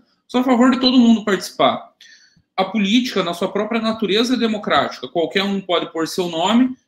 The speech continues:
Eu sou a favor, inclusive, de melhorar a democracia no Brasil, que tá uma bosta ainda.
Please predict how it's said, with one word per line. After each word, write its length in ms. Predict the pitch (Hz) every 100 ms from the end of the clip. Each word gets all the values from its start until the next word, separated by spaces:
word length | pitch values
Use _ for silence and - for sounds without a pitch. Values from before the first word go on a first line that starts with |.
| -
Eu 80 | 185
sou 140 | 220
a 40 | 233
favor, 280 | 233 208 220
inclusive, 380 | - 175 190
de 80 | 202
melhorar 500 | 220 220 202 170 202
a 40 | 180
democracia 460 | 151 147 147 143
no 80 | 151
Brasil, 240 | 143 139
que 60 | 151
tá 140 | 151
uma 180 | 147 143
bosta 440 | 135 156 226 - 135
ainda. 460 | 135 220 196 131